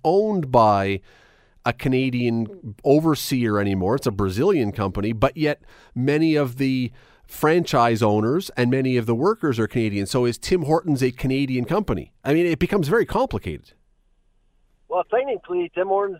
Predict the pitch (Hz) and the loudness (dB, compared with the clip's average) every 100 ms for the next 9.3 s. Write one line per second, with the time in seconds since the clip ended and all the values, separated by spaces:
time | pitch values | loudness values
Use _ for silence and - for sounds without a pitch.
0 | 143 180 214 233 151 - 139 139 131 156 | -8 -2 0 0 -8 -10 -10 -10 -8 -4
1 | 185 151 131 120 135 127 135 151 156 165 | -6 -6 -12 -10 -10 -8 -4 -2 0 -2
2 | - - 123 147 147 - 135 131 151 160 | -4 -12 -10 -8 -6 -8 -12 -10 -10 -10
3 | 139 131 135 180 123 87 - 147 247 - | -10 -8 -8 -8 -12 -14 -10 -6 -4 -6
4 | - _ _ _ _ _ - 170 147 190 | -12 _ _ _ _ _ -8 -6 0 0
5 | 208 185 - 185 196 175 151 160 151 151 | 0 -2 -2 0 0 -2 -8 -8 -10 -8
6 | 147 190 180 127 120 - 165 - 180 156 | -2 0 0 -6 -18 -12 -8 -6 -4 0
7 | 196 - - - 175 139 - 185 160 170 | 0 0 -6 -14 -12 -10 2 6 6 4
8 | 170 151 156 160 156 156 196 294 - - | 4 4 4 4 4 2 2 0 0 -4
9 | 98 78 | -4 -8